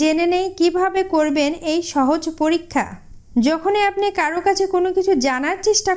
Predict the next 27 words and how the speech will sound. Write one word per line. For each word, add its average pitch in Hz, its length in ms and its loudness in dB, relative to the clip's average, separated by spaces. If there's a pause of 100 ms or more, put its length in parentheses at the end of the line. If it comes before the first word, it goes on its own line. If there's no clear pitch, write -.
করবেন, 254 380 2 (540)
তখনই 349 520 0
আপনি 392 160 -4
একটা 392 200 -2 (120)
প্রশ্ন 370 340 2 (160)
করুন। 220 260 0 (420)
প্রশ্ন 349 340 2 (140)
করে 381 160 2 (180)
একদম 320 320 0 (120)
চুপ 339 140 0 (140)
থাকবেন, 226 380 -4 (440)
কোনো 381 200 2 (120)
রিয়াকশন 403 500 0
দিবেন 226 360 -2
না, - 80 -10 (440)
শুধু 320 320 0 (100)
চুপচাপ 403 680 0 (100)
থাকুন 247 420 -4 (540)
এবং 294 160 2 (200)
সামনে 302 440 0
থাকা 403 180 0 (120)
মানুষটি 349 340 0 (160)
প্রতিক্রিয়া 320 640 0
লক্ষ্য 269 340 0 (100)
করুন। 220 240 -2 (540)
যদি 247 300 4
সে 349 100 0